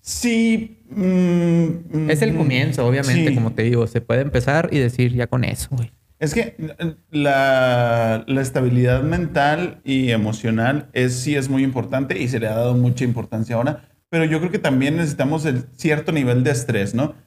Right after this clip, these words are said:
Speaker 1: Para mantenernos, eh, centrados, motivados y todo, para avanzar, güey. Porque
Speaker 2: Así es.
Speaker 1: si lo ves como la meta, la estabilidad, pues, güey, ya ahí te vas a quedar y, bueno, ni modo.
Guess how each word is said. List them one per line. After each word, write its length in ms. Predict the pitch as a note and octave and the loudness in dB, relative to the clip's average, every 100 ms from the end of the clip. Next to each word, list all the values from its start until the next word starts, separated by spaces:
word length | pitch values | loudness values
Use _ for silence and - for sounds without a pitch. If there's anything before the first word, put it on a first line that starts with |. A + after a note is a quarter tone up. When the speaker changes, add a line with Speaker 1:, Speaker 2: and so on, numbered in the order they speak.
| _ | _
Speaker 1:
Para 200 | C3+ A#2 | 0 2
mantenernos, 1000 | A#2+ A#2+ A#2 A2+ A2 A2+ C3 D3+ - - - | 2 0 0 0 -2 0 0 0 -4 -12 -4
eh, 320 | A#2+ A2 G#2+ | 0 0 -2
centrados, 680 | G#2+ G#2+ G#2 D3 D#3+ E3+ D#3 | -4 -4 0 0 2 0 0
motivados 520 | C#3 A2+ A#2+ C3+ C#3+ B2+ | -2 -2 0 2 2 0
y 40 | |
todo, 500 | B2 C#3 D#3 D#3+ - | 0 0 0 -2 -2
para 180 | A#2+ G#2+ | 0 0
avanzar, 640 | G2+ G#2 G#2 C#3+ C#3+ F#3 D3 | 0 -2 -2 -2 -2 -2 0
güey. 240 | A#2+ G#2+ | 0 -2
Porque 360 | - B2 B2 A#2+ | -4 -2 0 2
Speaker 2:
Así 180 | A#2 A2 | 2 0
es. 120 | - | -4
Speaker 1:
si 140 | - D3+ | -2 0
lo 100 | C#3+ | 0
ves 180 | C#3 | -2
como 220 | C#3 G#3+ G#3+ | 0 0 2
la 160 | D3 | 2
meta, 680 | A#2 C#3 G3+ - D#3 G3+ G3+ | 2 0 0 0 0 0 -4
la 80 | C#3 | -4
estabilidad, 880 | B2 A#2+ A2+ A2 B2 D3+ E3+ - - _ | -2 -2 -2 -2 0 0 0 -6 -20 _
pues, 160 | C#3+ B2+ | -2 0
güey, 320 | D3+ D3+ - | 2 0 -2
ya 120 | A#2 G#2+ | -2 -2
ahí 100 | B2 | -2
te 100 | G#3 | -2
vas 120 | G#3 | -4
a 40 | |
quedar 280 | G3+ C3+ E3 | 0 0 2
y, 420 | F3 C#3 A#2 - - - | 0 0 -4 -8 -12 -8
bueno, 420 | A2 D3 B3+ - _ _ | -4 -4 -4 -8 _ _
ni 160 | - A2 | -4 -2
modo. 400 | G2+ D#3+ E3+ | 0 0 0